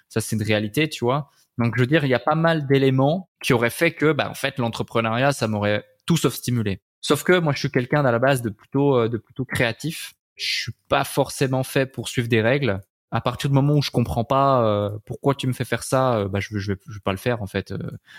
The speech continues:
euh, tout simplement, s'il y a pas de sens à ce que je fais, ça ne m'intéresse absolument pas. T'as zéro pour cent de mon attention. La preuve en est, hein, à l'école, j'étais vraiment, euh,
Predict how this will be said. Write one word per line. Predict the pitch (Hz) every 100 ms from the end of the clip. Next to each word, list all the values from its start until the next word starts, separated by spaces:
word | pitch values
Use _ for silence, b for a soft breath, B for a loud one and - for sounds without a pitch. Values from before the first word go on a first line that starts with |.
| B _ -
euh, | 101 -
tout |
simplement, | - 104 107 117
s'il | 131 -
y |
a |
pas | 104 117
de |
sens | - 139 135
à | 113
ce | -
que | 113
je | -
fais, | 127 123
ça | 113
ne | 104 101
m'intéresse | 113 123 117 117 - -
absolument | 120 - 127 127 113
pas. | 113 123
T'as | 143 104
zéro | 101 120 127
pour | - -
cent | - 123
de |
mon | 117 113
attention. | 107 104 101 120 151 _ -
La | 101
preuve | - 139 117
en | 127
est, | 139
hein, | 113
à |
l'école, | 107 107 123
j'étais | 110 107
vraiment, | 98 110 120 120
euh, | 107 98 98